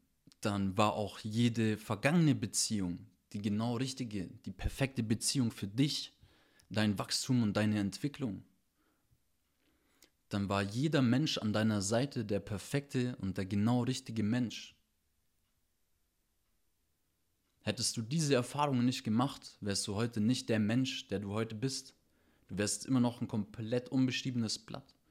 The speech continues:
Du hättest keine Erfahrungen gesammelt, nicht daraus deine eigenen individuellen Schlüsse gezogen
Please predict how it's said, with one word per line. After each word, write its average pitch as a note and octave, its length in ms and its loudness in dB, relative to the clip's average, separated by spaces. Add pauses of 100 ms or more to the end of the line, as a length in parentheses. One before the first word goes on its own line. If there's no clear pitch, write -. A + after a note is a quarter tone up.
(680)
Du F#2+ 80 -4
hättest - 220 -4
keine A#2+ 200 4
Erfahrungen B2 580 2
gesammelt, A2+ 460 -2
nicht A2 220 -2
daraus A2 300 2
deine G#2 340 -2
eigenen B2 440 4
individuellen G#2+ 580 2
Schlüsse C#3+ 320 -2
gezogen A#2 560 -2